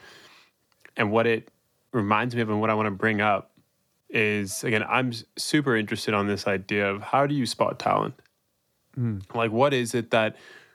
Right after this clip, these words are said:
Speaker 1: will make you speak with someone for thirty minutes or an hour and be like, "Oh, that guy, that girl,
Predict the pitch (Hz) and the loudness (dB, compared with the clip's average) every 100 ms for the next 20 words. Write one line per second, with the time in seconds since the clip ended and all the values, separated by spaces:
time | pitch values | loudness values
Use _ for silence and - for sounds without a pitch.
0 | _ _ _ - 113 110 107 113 123 - | _ _ _ -10 0 2 4 2 0 0
1 | 117 110 104 104 - _ _ - - 147 | 0 2 2 -2 -6 _ _ -10 -2 0
2 | 156 135 123 117 110 110 107 104 104 98 | 0 0 0 0 0 0 2 2 0 0
3 | 104 95 98 104 117 113 104 101 _ _ | 2 2 0 -2 -2 0 0 -2 _ _
4 | - 98 87 107 101 - - - 107 104 | -2 -2 0 0 0 -2 -4 0 0 0
5 | - - | -2 -4